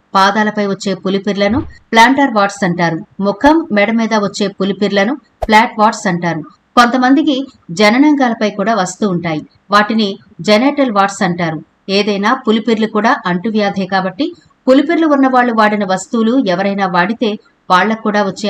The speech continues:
అవకాశాలున్నాయంటున్నారు వైద్య నిపుణులు. మరైతే ఈ పులిపిర్లను హోమ్ రెమెడీస్ ద్వారా ఎలా పోగొట్టుకోవచ్చో చూద్దాం. ముందుగా యాపిల్ సైడర్ వెనిగర్. ఈ యాపిల్ సైడర్ వెనిగర్ లో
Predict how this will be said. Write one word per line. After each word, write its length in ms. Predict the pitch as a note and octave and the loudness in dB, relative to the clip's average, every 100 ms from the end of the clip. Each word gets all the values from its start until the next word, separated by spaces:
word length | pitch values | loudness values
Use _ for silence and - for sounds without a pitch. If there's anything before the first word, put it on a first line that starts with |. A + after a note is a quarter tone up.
| F3 | -2
అవకాశాలున్నాయంటున్నారు 1120 | F#3 B3 A#3+ A#3+ G#3 G3+ F#3+ F3+ F#3 F#3 G#3 A3+ | -2 -4 -2 -2 -2 0 -2 -2 -2 -2 -2 0
వైద్య 280 | F3+ F3 F#3 | -2 -2 -4
నిపుణులు. 340 | F3 E3+ E3 D#3 - _ G#3 | -6 -4 -4 -4 -8 _ 0
మరైతే 360 | G3+ G#3 C#4+ D#4+ - B3 | 2 2 0 -2 0 2
ఈ 40 | D#4 | 2
పులిపిర్లను 580 | B3 A3+ A3 G3+ G3+ A3+ D4 A#3 | 2 0 -2 0 0 0 -2 0
హోమ్ 200 | B3 C#4+ | 2 4
రెమెడీస్ 320 | A3+ G#3+ G#3+ - | 4 2 0 0
ద్వారా 240 | G3 G3+ A#3 F#3 | 0 0 0 -2
ఎలా 120 | F#3+ A3+ G3 | -2 -2 -2
పోగొట్టుకోవచ్చో 680 | G3+ A#3+ A#3+ G#3+ G3 D#4 D#4+ G3+ | -2 -4 -4 -4 -4 -4 -4 -2
చూద్దాం. 340 | E3 E3 D#3+ F3 _ _ _ G#3+ | -4 -4 -6 -10 _ _ _ 2
ముందుగా 300 | G#3+ A3 D4+ - G#3+ | 4 6 2 2 2
యాపిల్ 280 | A#3+ D#4+ D4+ - | 2 2 -2 0
సైడర్ 320 | G3+ G3+ F#3 | 0 0 0
వెనిగర్. 300 | F3 F3 D#3+ - _ _ _ B3+ | -2 -2 -4 -8 _ _ _ 2
ఈ 40 | C4 A3+ | 4 6
యాపిల్ 320 | B3 D4+ D#4+ | 4 4 0
సైడర్ 320 | D4+ C#4 C4+ A#3 | 2 4 2 2
వెనిగర్ 320 | A3+ A3+ A3 | 0 0 0
లో 60 | G#3+ | 0